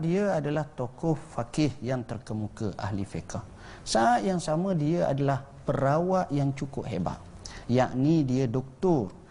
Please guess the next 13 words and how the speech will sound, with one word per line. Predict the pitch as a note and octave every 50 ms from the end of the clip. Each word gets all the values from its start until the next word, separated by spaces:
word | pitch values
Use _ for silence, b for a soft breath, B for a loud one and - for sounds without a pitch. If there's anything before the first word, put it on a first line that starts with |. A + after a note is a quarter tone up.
| - - - -
pakar. | C#3 B2+ B2+ - - D#3+ B2+ A2+ G#2+ G#2 - - B B B B B B B B
Mengikut | A#2 B2 B2+ B2+ B2+ - D#3 D#3 D3+ -
apa | - - - - A#2
yang | A#2+ A#2 G#2+
disebut | A2 - - C3+ C3+ C3+ A#2 A#2+
oleh | A#2 A2+
guru | G2 G2+ A#2 A2+ A2 -
kami, | - A2+ A#2+ B2+ B2+ B2+
Fadilatul | A#2+ - A2 G#2+ A#2 C#3 D3 C3+ B2 - - A2+
Syekh | - - B2 A#2 G#2+ -
Muhammadul | E2+ F#2+ F#2 - - C3 C3 C3 A#2 A#2 A#2 A2 G#2
Mukhtar | - - - B2 A#2+ G#2+
Asy-Syanqiti, | - F#2 - - G#2 G#2+ G2 - C3 C3 C3+ C3+ F3+ F3+ G3+ A3+